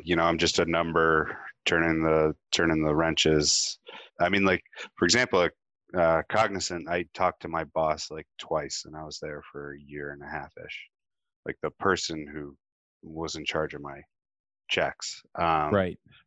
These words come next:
Speaker 1: but usually you're embedded in a large organization. Um,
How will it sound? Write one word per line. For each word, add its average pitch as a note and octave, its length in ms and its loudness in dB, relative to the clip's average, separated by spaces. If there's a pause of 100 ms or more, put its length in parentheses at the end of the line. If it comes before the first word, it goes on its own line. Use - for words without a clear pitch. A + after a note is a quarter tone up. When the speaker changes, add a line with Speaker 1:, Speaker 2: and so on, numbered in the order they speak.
(140)
Speaker 1:
but F#2+ 120 2
usually B2+ 460 4
you're A2 160 6
embedded F#2+ 500 4
in F2+ 140 2
a F2 80 2
large E2+ 680 4
organization. E2 1120 2 (100)
Um, D2+ 500 2